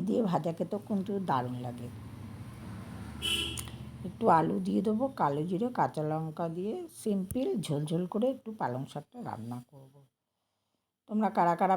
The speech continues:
পালং শাক খেতে ভালোবাসো, কমেন্ট করে জানিও। আর সামনে পুজো আসছে, পুজোর মার্কেটিং হয়ে গেছে বন্ধুরা।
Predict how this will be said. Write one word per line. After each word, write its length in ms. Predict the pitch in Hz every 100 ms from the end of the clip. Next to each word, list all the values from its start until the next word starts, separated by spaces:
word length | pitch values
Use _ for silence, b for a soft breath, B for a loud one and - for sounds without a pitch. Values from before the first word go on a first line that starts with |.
| 180
পালং 200 | 143 156 -
শাক 120 | 175 -
খেতে 220 | 180 190
ভালোবাসো, 500 | 180 147 156 170 - 202
কমেন্ট 260 | 143 127 147
করে 160 | 160 147 139
জানিও। 340 | 123 117 127 139 135 _ _ _ _ _ _ _ _ _ _ _ _ _ _ 170
আর 140 | 160 -
সামনে 300 | 139 156 170 175
পুজো 240 | 180 170 190 151
আসছে, 260 | 147 - 196
পুজোর 340 | - 170 160 202
মার্কেটিং 420 | 143 143 165 156 180 170
হয়ে 140 | 175 185
গেছে 200 | 175 175 156
বন্ধুরা। 440 | 147 151 190 202